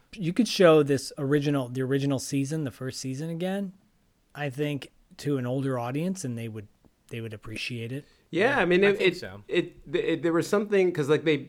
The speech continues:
Speaker 2: they basically followed the original story, and it just spoke to me how sort of timeless that original Flash Gordon story is. And every time, like,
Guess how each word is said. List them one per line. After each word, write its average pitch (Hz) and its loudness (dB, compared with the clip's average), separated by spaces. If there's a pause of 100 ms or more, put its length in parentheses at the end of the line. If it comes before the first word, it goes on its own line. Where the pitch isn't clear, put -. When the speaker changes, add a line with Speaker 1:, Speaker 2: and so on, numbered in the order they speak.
Speaker 2:
they 143 2
basically 185 0
followed 131 0
the 110 -2
original 113 -2
story, 101 -2 (500)
and 123 0
it 135 -2
just 139 -4
spoke 156 0
to 135 -6
me 151 6
how 117 -2
sort 117 -8
of 110 -10
timeless 123 0
that 110 -4
original 98 -6 (200)
Flash 95 -8
Gordon 92 -6
story 92 -6
is. 110 -8 (460)
And 127 4
every 147 2
time, 156 0 (160)
like, 120 -2